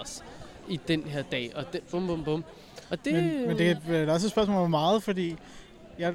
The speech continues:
Speaker 2: tænker da, at dengang jeg var, øh, mikroleder og minileder og sådan noget, så var det da, når vi skulle i gang, så var det ofte, vi sagde, "Nå, hvad skal vi lege nu?"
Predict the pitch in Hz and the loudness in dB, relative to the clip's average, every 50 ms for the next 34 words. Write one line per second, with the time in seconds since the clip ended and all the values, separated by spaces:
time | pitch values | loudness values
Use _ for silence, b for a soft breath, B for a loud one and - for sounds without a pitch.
0 | 180 - - 185 180 180 180 180 165 170 156 156 143 - 160 160 - - - - | -2 -4 -2 -2 0 2 0 0 2 2 0 0 0 -2 -4 -6 -8 -14 -18 -4
1 | - 208 214 214 196 196 196 196 190 185 165 165 170 180 180 175 165 147 - - | 0 0 0 2 0 -2 -2 0 0 0 0 2 2 2 2 2 0 -2 -8 -18
2 | - - - - - - - - - - - - 190 160 156 151 147 156 165 165 | -20 -20 -20 -20 -20 -20 -20 -20 -20 -20 -10 -2 0 2 2 4 4 2 2 0
3 | - - 165 156 147 139 131 123 - 151 147 151 151 160 156 151 151 143 139 131 | 0 -2 -2 -2 0 0 -2 -2 -4 -2 -2 0 0 2 2 2 0 0 -2 -2
4 | 127 139 135 139 143 135 135 - - B B B B B B - - - 180 180 | -4 -4 -6 -4 -4 -4 -6 -6 -10 B B B B B B -8 0 0 2 2
5 | 208 196 185 165 160 151 147 151 143 - - 156 147 147 139 - 170 196 190 - | 2 2 2 0 0 -2 -2 -2 -6 -6 -6 -6 -6 -4 -2 0 -2 -2 -2 -8
6 | - - - - - 190 185 180 170 170 180 - - 196 170 - 170 160 160 156 | -14 -14 -12 -6 -2 0 0 2 2 2 0 2 2 0 2 2 2 0 0 0
7 | 165 165 170 165 - - 170 165 156 - - 190 170 151 135 156 170 170 160 156 | 0 0 0 -2 -4 -2 -4 -4 -4 -2 0 0 2 2 2 2 2 2 0 -2
8 | 151 | -4